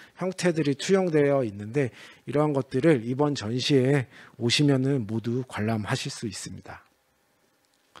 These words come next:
그리고 마지막 삼 부로 들어가서 이제 호랑이의 현대적 전승이라는 주제로 전시를 꾸려봤는데요. 오른쪽에 보이는 사진들, 인형들 너무 다 익숙한 사진이죠. 이러한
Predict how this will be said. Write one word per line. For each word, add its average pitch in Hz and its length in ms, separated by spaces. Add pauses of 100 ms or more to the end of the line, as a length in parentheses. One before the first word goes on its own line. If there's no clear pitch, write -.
(680)
그리고 147 200
마지막 151 340
삼 233 260
부로 226 380
들어가서 147 440
이제 127 220
호랑이의 196 600
현대적 202 560
전승이라는 160 960
주제로 135 320
전시를 117 460
꾸려봤는데요. 123 1000 (460)
오른쪽에 185 360
보이는 156 600
사진들, 147 680 (140)
인형들 135 480
너무 123 200
다 120 260
익숙한 131 480
사진이죠. 147 800 (800)
이러한 170 560